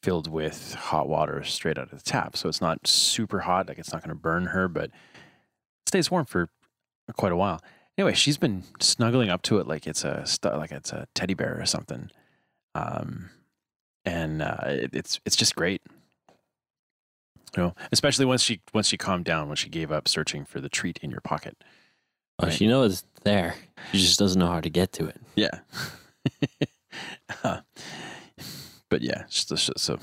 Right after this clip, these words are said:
Speaker 1: she's been doing this. It, it's been a good, um, distraction 'cause it, it's cold here for her. So she needs all the help she gets. That's one of the reasons she's so jumpy. She wants to jump up on everybody and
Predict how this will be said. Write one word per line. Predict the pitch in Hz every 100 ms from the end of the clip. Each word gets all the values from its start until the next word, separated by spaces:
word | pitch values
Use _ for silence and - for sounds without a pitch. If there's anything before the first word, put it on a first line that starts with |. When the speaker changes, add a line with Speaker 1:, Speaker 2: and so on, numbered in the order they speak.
| - -
Speaker 1:
she's | - -
been | 67
doing | 60 50
this. | 53 - - - - _ _ _ _ _ -
It, | - - -
it's | -
been | - 82
a |
good, | - 87 78 60
um, | 78 73 60 53 - - _ _ _ _
distraction | - - - - - -
'cause | -
it, | 147 - -
it's | -
cold | - - 87 -
here | -
for | - -
her. | - - - _ _ _ _ _ _ _ -
So | 90
she | 87 95
needs | 87 80
all | -
the | -
help | 85
she | - -
gets. | - -
That's | 92 -
one | 104
of |
the | 82
reasons | 78 76 76 -
she's | - 65
so | - 69
jumpy. | - 78 71 69 - _ _ _ _ _ _ - -
She | -
wants | 85
to | -
jump | - 85
up | 82 -
on | 78
everybody | - 73 - -
and | -